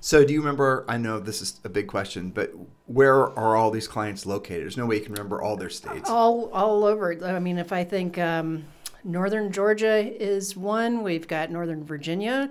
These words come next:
Speaker 2: uh, two calls in California, uh, Colorado, um, mountains of Tennessee. I've one in Michigan, li-, everywhere, everywhere. It's, it's, you know, it's crazy.
Speaker 1: And everyone's feeling that the pa-,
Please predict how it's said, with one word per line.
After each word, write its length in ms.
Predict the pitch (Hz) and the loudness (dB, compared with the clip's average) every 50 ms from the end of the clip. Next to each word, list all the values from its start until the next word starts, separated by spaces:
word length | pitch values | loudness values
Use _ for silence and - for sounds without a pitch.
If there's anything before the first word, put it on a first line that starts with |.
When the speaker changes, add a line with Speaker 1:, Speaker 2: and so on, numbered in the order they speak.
| 277 - | -6 -12
Speaker 2:
uh, 120 | - 175 175 | -16 -16 -16
two 160 | - - 175 | -12 -10 -10
calls 280 | 170 175 175 165 160 160 | -8 -6 -6 -6 -6 -6
in 80 | 165 143 | -8 -10
California, 760 | - 156 151 156 - - 233 247 247 247 240 233 240 240 240 - - - _ _ _ - | -10 -10 -12 -12 -8 -4 -2 0 0 0 0 0 -2 -2 -6 -12 -20 -20 _ _ _ -8
uh, 100 | - 165 | -8 -8
Colorado, 840 | - - 165 160 160 160 175 208 226 226 240 240 233 233 233 240 240 - - - | -4 -4 -2 -2 0 0 2 4 6 8 8 8 8 8 6 2 -2 -8 -12 -6
um, 600 | 202 180 180 175 175 170 170 165 165 165 160 165 - _ _ - - - | -4 -2 0 0 0 -2 -2 -2 -4 -4 -6 -8 -10 _ _ -12 -12 -10
mountains 440 | - 202 175 175 185 180 185 175 175 | -8 -6 -4 -4 -4 -4 -4 -6 -6
of 100 | 180 170 | -6 -8
Tennessee. 680 | - - 185 180 170 175 - 220 220 220 226 226 220 - - _ _ _ _ _ _ _ _ _ _ _ _ _ - | -6 -6 -6 -6 -4 -4 -4 -2 -2 -2 -2 -4 -8 -12 -18 _ _ _ _ _ _ _ _ _ _ _ _ _ -16
I've 80 | 156 | -10
one 160 | 185 180 175 | -6 -6 -4
in 100 | 170 165 | -2 -2
Michigan, 560 | 165 208 214 214 269 220 233 220 214 214 220 - | 0 0 -2 -2 -2 -4 -2 -2 -2 -2 -2 2
li-, 140 | 214 226 233 240 | 2 2 4 4
everywhere, 500 | 262 294 370 311 185 - - - - - - - | 2 2 2 0 -2 -4 -6 -8 -12 -16 -8 -2
everywhere. 420 | 214 233 294 320 247 - - - | 0 0 2 2 0 -2 -4 -6
It's, 200 | 160 151 - - - | -10 -10 -12 -10 -6
it's, 340 | 220 208 208 208 - - - _ _ - | -6 -6 -6 -6 -12 -16 -18 _ _ -14
you 140 | 220 202 214 | -12 -10 -8
know, 200 | 175 151 156 - - | -8 -8 -10 -12 -18
it's 140 | - - - | -20 -14 -8
crazy. 400 | - 220 254 262 - - - - _ | -4 -4 -4 -4 -6 -10 -16 -8 _
Speaker 1:
And 140 | 131 139 147 | 0 4 4
everyone's 440 | 143 151 156 147 139 135 120 - | 4 4 4 2 2 0 0 -2
feeling 420 | - - 135 127 117 110 107 113 104 | 0 2 4 4 4 2 0 -2 -2
that 160 | 110 101 98 | -4 -4 -4
the 80 | 113 107 | -6 -6
pa-, 220 | - 131 135 - | -4 -6 -6 -6